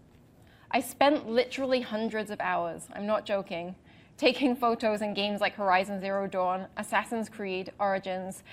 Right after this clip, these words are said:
and Hellblade: Sen-, Senua's Sacrifice. I was a professional photographer for twelve years. It was who I was. But I can no longer hold a professional camera, let alone work on a photo shoot.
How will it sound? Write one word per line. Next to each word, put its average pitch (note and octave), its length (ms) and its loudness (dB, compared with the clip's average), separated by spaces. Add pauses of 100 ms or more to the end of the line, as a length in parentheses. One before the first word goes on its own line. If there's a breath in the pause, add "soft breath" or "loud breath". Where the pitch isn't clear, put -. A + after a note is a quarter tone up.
(160 loud breath)
and A#3 80 -2
Hellblade: A3+ 480 4
Sen-, F#3+ 220 -2 (180)
Senua's G#3+ 300 0
Sacrifice. F#3+ 760 -6 (520 soft breath)
I - 60 0
was C#4 80 2
a E4+ 80 6
professional C#4+ 480 2
photographer A#3+ 420 -6
for A#3+ 140 -4
twelve B3 500 0
years. G#3 640 -4
It - 60 -6
was A3+ 160 -6 (120)
who D4 180 2
I G#3 120 0
was. G3+ 600 -2 (520 loud breath)
But B3+ 100 4
I - 20 4
can C#4+ 140 2
no D#4 120 8
longer D#4+ 220 6
hold B3+ 300 2
a B3 40 4
professional G3 500 -2
camera, F3+ 480 -4 (340 loud breath)
let C4+ 160 6
alone D4 240 6
work A#3 220 4
on A3 100 -2
a G3+ 40 -4
photo G#3 380 -4
shoot. F#3 340 -8